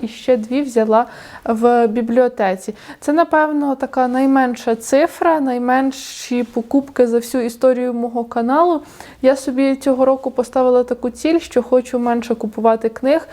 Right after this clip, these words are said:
а читати більше тих, які є в мене на поличках. І ось практично пройшло півроку, і мені здається, я досить непогано таки справляюся з цією ціллю. От якщо так рахувати, десь за півроку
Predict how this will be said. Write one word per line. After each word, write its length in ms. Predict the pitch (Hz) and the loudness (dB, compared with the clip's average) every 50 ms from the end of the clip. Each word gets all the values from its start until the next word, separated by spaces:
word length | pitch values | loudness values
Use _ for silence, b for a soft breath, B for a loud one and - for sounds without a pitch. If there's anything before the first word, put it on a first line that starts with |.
| B B B B B B B | B B B B B B B
а 120 | 226 233 | 0 0
читати 460 | 233 254 240 240 254 254 254 254 247 | 0 -2 0 2 2 0 0 -2 -6
більше 400 | 220 233 247 254 240 - - 233 | -6 -4 -4 -6 -6 -4 -4 -4
тих, 280 | 233 - 247 269 262 - | 0 2 0 0 2 -2
які 260 | 240 226 233 - 233 | -6 -6 -6 -6 -6
є 160 | 233 240 247 | 0 0 0
в 60 | 240 | 0
мене 280 | 233 233 240 233 233 233 | 2 0 0 0 0 0
на 120 | 226 233 | 0 -2
поличках. 800 | 226 226 - 240 240 277 330 415 403 - - - 294 262 262 - | -2 0 0 2 2 4 2 2 -2 -4 -2 0 0 0 0 2
І 40 | 247 | 2
ось 160 | 254 285 277 | 2 2 0
практично 720 | - - - 254 254 - - - 277 277 - - 254 254 | -4 -2 -2 -2 -2 0 -2 -2 -2 -2 -4 -4 -6 -6
пройшло 440 | 240 - 240 247 233 240 - 254 254 | -2 2 2 2 2 2 0 0 0
півроку, 500 | 247 - 247 233 247 277 320 - - 302 | 0 -2 -6 -2 0 0 0 0 -2 -4
і 20 | 277 | -4
мені 260 | 247 240 233 240 254 | -2 -4 -4 -4 -4
здається, 520 | 247 233 247 233 240 262 277 277 - 247 B B B B B B B B - | -4 -2 -2 0 2 0 0 0 -2 -4 B B B B B B B B 2
я 100 | 254 240 | 2 4
досить 360 | 226 277 294 285 294 262 262 | 4 2 0 0 -4 -4 -2
непогано 580 | 254 240 247 233 233 233 254 277 302 311 302 | -4 -2 0 -2 -2 0 0 -2 0 0 -2
таки 540 | 294 294 254 247 247 - 262 262 262 254 254 254 254 - _ _ _ _ _ _ _ _ - _ - | -2 -2 -4 -4 -2 0 2 4 4 4 2 0 -6 -14 _ _ _ _ _ _ _ _ -20 _ -16
справляюся 840 | - - - - 269 262 262 262 262 247 233 220 220 220 220 - 247 | -14 -6 2 2 4 4 4 4 2 2 2 0 -2 -4 -6 -8 -8
з 80 | 233 233 | -8 -8
цією 380 | - - 247 240 240 233 226 233 | -10 -8 -6 -4 -2 -2 -4 -4
ціллю. 680 | 233 - - _ - - 320 339 415 440 392 339 247 - | -6 -12 -20 _ -4 2 4 4 4 4 2 0 0 0
От 260 | - 214 220 - - 240 | 0 -2 -4 -6 -6 -4
якщо 340 | 233 233 233 233 - 254 | -4 -4 -4 -4 -6 -4
так 200 | 240 240 233 - | -4 -4 -4 -2
рахувати, 520 | 247 247 - - 247 247 294 330 330 - 254 | -4 -4 -4 -4 0 2 2 2 2 -2 -2
десь 240 | 220 240 240 226 - | -2 -2 -2 0 -2
за 80 | 240 | -4
півроку 600 | 233 - 247 240 233 254 277 330 339 - - 277 | -4 -2 -6 -4 0 2 2 2 2 -2 -6 -8